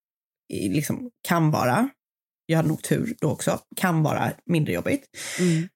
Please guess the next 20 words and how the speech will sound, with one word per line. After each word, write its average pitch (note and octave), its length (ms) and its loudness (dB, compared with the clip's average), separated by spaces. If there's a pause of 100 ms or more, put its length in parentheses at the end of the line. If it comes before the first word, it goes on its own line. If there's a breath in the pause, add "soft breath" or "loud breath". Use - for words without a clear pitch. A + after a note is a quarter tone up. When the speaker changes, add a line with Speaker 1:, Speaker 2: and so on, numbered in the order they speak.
(160)
Speaker 1:
Men B3+ 100 4
det C#4+ 140 4
var D#4 60 4
ju D#4+ 80 4
också D#4+ 240 -2
pandemi. D#4+ 600 2 (260)
Så - 120 2
att, G#3+ 140 0 (240)
eh, G#3 500 4
från D4+ 360 2
och C#4 60 4
med G#3 160 2
typ E3 140 0 (100)
den F3+ 200 4
vecka F3 240 0
jag D#3+ 120 4
är - 20 2
i D3+ 380 4
n-, A3 280 6 (160)
nu, B3 840 2